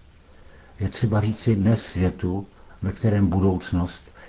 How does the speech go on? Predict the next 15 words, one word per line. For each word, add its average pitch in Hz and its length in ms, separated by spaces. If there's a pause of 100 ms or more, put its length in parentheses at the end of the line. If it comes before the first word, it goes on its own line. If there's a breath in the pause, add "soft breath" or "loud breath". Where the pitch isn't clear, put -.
jakoby 107 300
vyplývala 107 640
z - 120
toho, 98 320
co 101 160
už 113 220
máme 92 280
k 85 80
dispozici. 80 680 (1000)
A 101 80
tady 120 240
se - 160
dostáváme 92 600
k - 60
nejtěžšímu. 82 760